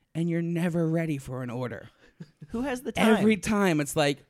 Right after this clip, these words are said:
Speaker 1: "Whoa, whoa, whoa.
Speaker 2: <laughs>
Speaker 1: You want chicken?"
Speaker 2: <laughs>
Speaker 1: Uh, hang on. Uh, Barry, <laughs> do we have chicken? This guy wants chicken.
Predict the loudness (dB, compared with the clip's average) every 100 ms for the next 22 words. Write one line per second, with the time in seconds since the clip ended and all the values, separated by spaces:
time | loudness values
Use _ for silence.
0 | _ _ 0 6 8 8 8 8 8 8
1 | 6 6 2 -4 -10 -16 -16 -20 -20 _
2 | _ _ _ _ _ _ -2 2 4 2
3 | -4 -2 0 0 2 2 0 -8 _ -14
4 | -10 -8 -4 -4 -4 -6 -6 -8 -12 -18
5 | _ -4 2 6 6 4 2 4 4 4
6 | 0 -2 -4 -12 _ _ _ 6 10 10
7 | 8 4 4 6 4 2 -6 -10 -12 -12
8 | -12 -16 -18 _ _ _ _ -14 -12 -12
9 | -16 _ _ _ -12 -2 0 0 -4 0
10 | 0 2 0 -2 -2 -2 -2 -8 -12 -16
11 | -10 -6 -4 -2 -4 -6